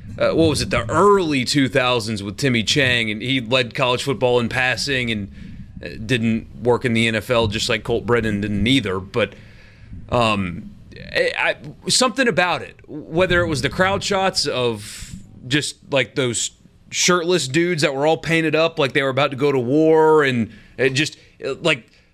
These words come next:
just random B-roll of the beach. I always enjoyed watching Hawaii football sitting in my living room in upstate South Carolina for some reason,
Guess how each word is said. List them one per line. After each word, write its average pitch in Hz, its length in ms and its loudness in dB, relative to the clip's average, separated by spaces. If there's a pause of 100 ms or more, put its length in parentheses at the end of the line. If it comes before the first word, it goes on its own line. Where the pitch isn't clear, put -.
(100)
just 147 200 -2
random 156 600 2
B-roll 151 580 2
of 117 120 -2
the 117 80 2
beach. 139 340 0
I 143 120 2
always 156 380 -2
enjoyed 143 400 0
watching 135 380 0
Hawaii 127 360 0
football 120 380 -2
sitting 135 280 0
in 123 60 0
my 113 100 2
living 123 320 2
room 110 240 0
in 101 180 -4
upstate 113 380 -2
South 120 200 0
Carolina 113 380 2
for 104 160 -6
some 110 240 -2
reason, 92 320 -2